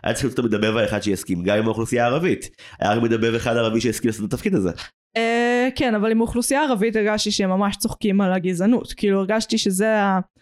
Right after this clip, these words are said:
Speaker 2: ש-, כשהציפייה שלנו לבדואי, במיוחד התקופה ההיא שעוד לא היה גל פשיעה מטורף בחברה הערבית, הבדואי זה כזה היה הגשש מצה"ל,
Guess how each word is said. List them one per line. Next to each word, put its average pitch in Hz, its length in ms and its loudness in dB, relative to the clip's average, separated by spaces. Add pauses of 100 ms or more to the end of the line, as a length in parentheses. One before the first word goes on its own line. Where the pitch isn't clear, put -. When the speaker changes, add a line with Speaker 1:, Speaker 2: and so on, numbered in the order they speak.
(440)
Speaker 2:
ש-, - 120 -4 (140)
כשהציפייה 208 720 0
שלנו 226 300 2
לבדואי, 208 880 2 (260)
במיוחד 185 440 -2
התקופה 190 360 -2
ההיא 185 180 2
שעוד 170 260 0
לא 180 100 4
היה 190 360 2 (480)
גל 247 160 4
פשיעה 247 320 2
מטורף 220 460 0
בחברה 202 340 0
הערבית, 269 280 0
הבדואי 220 360 2
זה 208 100 0
כזה 214 260 0
היה 220 220 2
הגשש 247 500 0
מצה"ל, 190 1000 2